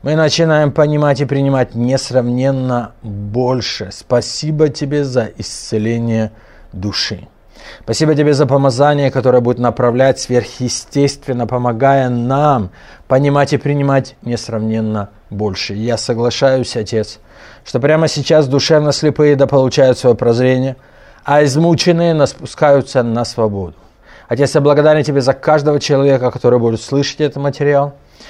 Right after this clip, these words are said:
И я принимаю исцеление души каждого слушающего во имя Иисуса. И я прошу также, помаши меня служить Твоему наследию, чтобы то, что будет сказано и сделано,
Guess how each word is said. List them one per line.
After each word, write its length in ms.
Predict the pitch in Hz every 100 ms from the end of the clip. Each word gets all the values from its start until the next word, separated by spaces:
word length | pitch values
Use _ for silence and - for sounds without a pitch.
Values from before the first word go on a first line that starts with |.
| - -
И 60 |
я 120 | 147 151
принимаю 600 | 160 165 165 170 160 156
исцеление 880 | - - - 170 170 180 170 139 123
души 400 | 113 165 - 131
каждого 560 | - 156 156 156 147
слушающего 720 | 139 139 120 - 110 - 113 107
во 160 | 113
имя 520 | 110 147 156 160 160 - _ _ _
Иисуса. 720 | 127 117 113 - - 95 - - _ _ - - -
И 80 | -
я 100 | 135
прошу 280 | 123 123 135
также, 260 | 131 110 113
помаши 360 | 120 120 -
меня 500 | 113 110 113 131 143 - _ _ _
служить 720 | - - 120 117 123 139 - -
Твоему 300 | - 131 131
наследию, 560 | 127 117 - 127 117 127 - - - _
чтобы 240 | - 120
то, 120 | 120 139
что 180 | -
будет 220 | 123 113 110
сказано 440 | - 151 156 160 -
и 40 |
сделано, 560 | 123 113 113 110 107